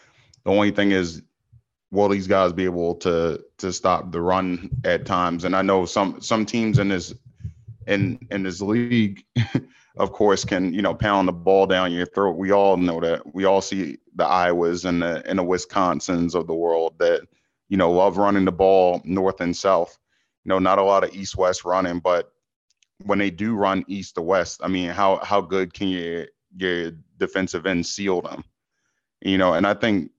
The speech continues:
that these guys have to, they have to show that they can set the edge when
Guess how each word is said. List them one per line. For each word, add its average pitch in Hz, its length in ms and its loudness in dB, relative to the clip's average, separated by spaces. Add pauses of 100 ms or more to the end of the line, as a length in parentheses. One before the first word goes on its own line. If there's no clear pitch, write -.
(100)
that 90 300 2 (240)
these 107 300 -4
guys 95 600 2 (160)
have 92 320 -2
to, 87 340 -4 (800)
they 101 140 0
have 107 220 2
to 104 80 -4
show 104 200 2
that 95 160 2
they 95 80 -4
can 87 160 -6
set 92 320 -2
the 62 180 -6
edge 87 400 -6 (120)
when 87 260 -6